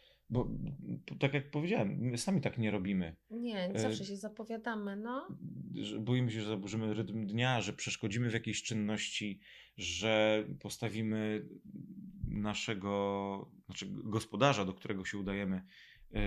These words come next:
Speaker 1: w jakiejś niekomfortowej sytuacji, bo może tamte osoby gdzieś chcą wyjść w tym momencie i taki impas, nie wiadomo, co powiedzieć. E,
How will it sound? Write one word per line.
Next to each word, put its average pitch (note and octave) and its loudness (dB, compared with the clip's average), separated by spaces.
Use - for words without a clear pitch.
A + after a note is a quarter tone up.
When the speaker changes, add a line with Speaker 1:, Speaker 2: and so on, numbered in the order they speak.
Speaker 1:
w F#2+ -4
jakiejś G#2 -2
niekomfortowej G#2+ -2
sytuacji, - -6
bo F#2 -2
może F#2 -2
tamte F#2+ -2
osoby G2 -4
gdzieś F2+ -4
chcą G2+ -4
wyjść B2 2
w - -14
tym A2 -2
momencie G#2+ -2
i G2+ -6
taki - -4
impas, - -4
nie D#2 -8
wiadomo, F2+ -4
co - -12
powiedzieć. A#2 2
E, G#2+ 4